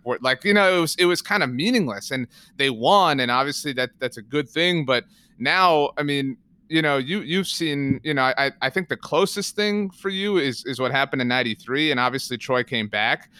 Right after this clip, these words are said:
um, and, and obviously you guys still won the Super Bowl, uh, but, but I don't know. I mean,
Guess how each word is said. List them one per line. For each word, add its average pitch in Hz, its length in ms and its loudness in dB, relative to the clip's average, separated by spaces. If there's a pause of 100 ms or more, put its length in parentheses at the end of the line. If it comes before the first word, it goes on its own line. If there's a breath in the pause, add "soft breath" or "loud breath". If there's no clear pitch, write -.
(220 loud breath)
um, 101 580 0 (180)
and, 127 300 -2
and 120 120 0
obviously 120 360 -2
you 120 40 -4
guys 123 160 0
still 120 180 -4
won 107 100 -2
the 101 60 -10
Super 165 300 -2
Bowl, 107 380 0 (300 soft breath)
uh, 107 480 2
but, 135 220 0 (380)
but 139 280 -2
I 135 100 0
don't 185 160 4
know. 208 180 4
I 139 120 4
mean, 151 240 2